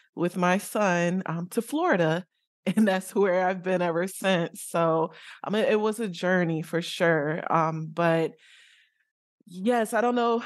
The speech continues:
if you want me to, like, kinda get into, like, just where my process and all of that, or really where you want me to <laughs> go.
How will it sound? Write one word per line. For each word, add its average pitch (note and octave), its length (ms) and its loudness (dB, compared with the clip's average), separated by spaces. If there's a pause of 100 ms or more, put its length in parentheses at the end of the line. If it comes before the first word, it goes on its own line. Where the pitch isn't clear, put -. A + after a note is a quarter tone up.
(140)
if A#3+ 160 -2
you A#3+ 120 0
want A3+ 180 2
me A#3 120 2
to, G#3+ 220 0
like, G3+ 220 0
kinda G#3 280 0
get G3 200 0
into, F#3+ 840 0 (180)
like, - 360 -8 (140)
just F3+ 440 -8
where F3 840 0 (340)
my G3+ 140 2
process G3 640 0
and F#3+ 140 -2
all F3+ 160 2
of F3 140 -2
that, E3+ 500 2
or D#3+ 400 -2 (240)
really E3+ 260 0
where F3 160 2
you E3+ 100 2
want D#3+ 160 0
me F3 60 0
to F3 80 2
<laughs> - 120 -10
go. - 300 0